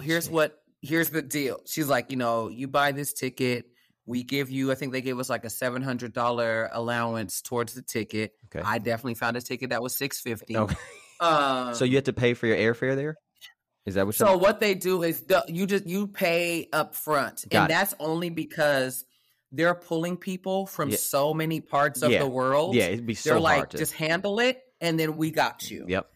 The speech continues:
Speaker 1: And, um, so, and that's what I did. Like, uh, they gave you an allowance. If anything went over the allowance, of course, they were only covering that
Speaker 2: Right,
Speaker 1: amount.
Speaker 2: right, right.
Speaker 1: So I absolutely found a ticket for six fifty,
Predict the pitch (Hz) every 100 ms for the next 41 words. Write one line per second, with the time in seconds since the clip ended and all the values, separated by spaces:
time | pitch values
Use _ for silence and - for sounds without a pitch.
0 | _ _ 165 156 147 143 151 147 139 131
1 | - - 156 143 143 143 135 143 131 131
2 | 135 120 123 123 131 120 139 147 156 151
3 | 143 139 131 135 135 143 151 151 147 143
4 | 135 123 131 127 131 123 - 147 127 135
5 | 127 123 123 127 123 - 123 117 117 113
6 | 120 90 107 110 113 95 62 - - 82
7 | 151 135 127 - 127 131 117 131 127 151
8 | 147 135 139 135 131 - 127 123 120 120
9 | 123 107 - 113 - 107 110 107